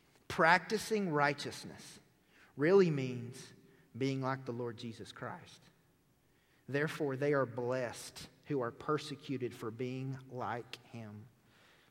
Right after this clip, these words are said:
What is more, those who are like him always will be persecuted." Jesus specifies a group here, a group that because of their pursuit of a righteous life, their pursuit of Christ,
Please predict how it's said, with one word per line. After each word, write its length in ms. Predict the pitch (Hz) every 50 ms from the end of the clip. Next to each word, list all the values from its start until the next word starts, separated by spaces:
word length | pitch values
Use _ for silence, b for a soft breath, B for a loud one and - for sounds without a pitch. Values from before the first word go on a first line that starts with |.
| b b _ _ _ _ -
What 160 | 147 147 143
is 100 | 135 -
more, 460 | 147 147 151 151 143 131 120 123 - - - - - b b b b b b b b b _ -
those 240 | - 135 143 139 -
who 100 | 151 143
are 80 | 139
like 280 | 139 135 135 139 139 -
him 320 | 151 147 147 151 170 170 160 - - - - - - - - - _ _ _ - - _ _ _ b b b b b b b b b _ _ _ -
always 680 | 131 135 127 123 113 98 92 76 - - - - - - _ _ _ _ _ -
will 120 | 120 117
be 140 | 101 - 113
persecuted." 560 | - - - 87 85 - - - - - - _ _ - _ _ _ _ _ _ _ _ _ _ _ _ _ _ _ _ _ _ _ _ _ _ _ _ _ _ _ _ _ _ _ _ _ _
Jesus 600 | - 147 156 165 170 156 160 139 - - - - -
specifies 840 | - - - - - 156 147 143 - 170 147 - 156 147 147 143
a 40 | 151 147
group 260 | 151 160 156 151 -
here, 260 | 135 131 117 110 - - - - - B B B B B B B B -
a 100 | 147 143
group 340 | 143 156 156 165 165 165 -
that 140 | 143 131
because 340 | 135 143 139 - 190 190 170
of 140 | 185 165 156
their 140 | 170 165 165
pursuit 460 | 170 - 165 135 - - 180 180 175
of 100 | 170 147
a 60 | 143
righteous 520 | 135 135 143 156 160 156 175 165 147 - 160
life, 320 | 151 143 139 135 - -
their 120 | - 156 151
pursuit 420 | 151 175 143 - - 170 165 165
of 140 | 165 160 -
Christ, 520 | - - 165 147 143 131 127 - - B